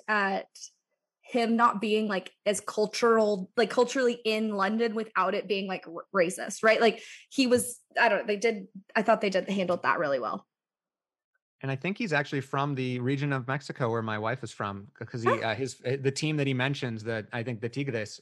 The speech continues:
Speaker 2: are, uh, from, yeah, Monterrey, which I can't say 'cause I can't roll my R's, but,
Speaker 1: I would have
Speaker 2: um,
Speaker 1: said
Speaker 2: that was cool.
Speaker 1: Monterrey, so <laughs> you just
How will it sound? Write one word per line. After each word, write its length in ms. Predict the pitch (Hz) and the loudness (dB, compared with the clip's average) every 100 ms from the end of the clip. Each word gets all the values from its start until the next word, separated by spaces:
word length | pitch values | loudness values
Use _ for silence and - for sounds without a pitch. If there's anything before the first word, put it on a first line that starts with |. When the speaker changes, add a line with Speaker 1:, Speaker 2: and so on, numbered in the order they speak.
| - | -10
Speaker 2:
are, 280 | 110 107 - | -8 -8 -6
uh, 200 | 113 101 | -6 -6
from, 440 | - 120 110 104 - | -6 -4 -4 -8 -6
yeah, 140 | 120 | -4
Monterrey, 520 | 107 107 113 110 117 - _ | -2 -4 -4 -4 -6 -10 _
which 160 | 113 107 | -10 -6
I 80 | |
can't 260 | 107 117 104 | -6 -6 -6
say 260 | - 107 98 | -4 -4 -4
'cause 140 | - | -6
I 60 | 101 | -8
can't 200 | 98 101 | -6 -6
roll 120 | 107 | -6
my 120 | 101 | -6
R's, 320 | 98 104 101 - - | -4 -4 -6 -8 -6
but, 300 | 110 - _ _ _ - 110 | -6 -6 _ _ _ -8 -4
Speaker 1:
I 100 | 104 | 2
would 80 | 196 | 2
have 100 | 180 | 2
Speaker 2:
um, 0 | |
Speaker 1:
said 180 | - 190 | -2 4
Speaker 2:
that 100 | 185 | 6
was 120 | 185 | 6
cool. 200 | 180 185 | 6 2
Speaker 1:
Monterrey, 100 | 180 | 2
so 160 | 196 - | -2 -4
<laughs> 160 | 233 - | -4 -2
you 60 | |
just 300 | 247 - - | -6 -8 -12